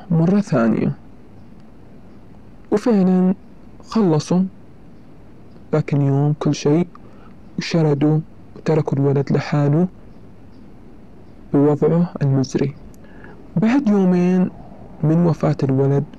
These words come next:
وفعلًا كان باقي مرمي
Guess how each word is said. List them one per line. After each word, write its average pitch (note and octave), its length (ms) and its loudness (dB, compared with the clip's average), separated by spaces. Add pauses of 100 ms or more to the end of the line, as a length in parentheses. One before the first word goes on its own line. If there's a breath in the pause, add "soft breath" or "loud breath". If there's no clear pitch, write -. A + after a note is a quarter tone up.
وفعلًا D3+ 640 2
كان F3+ 400 2 (240)
باقي E3+ 580 2 (480 loud breath)
مرمي D3+ 600 2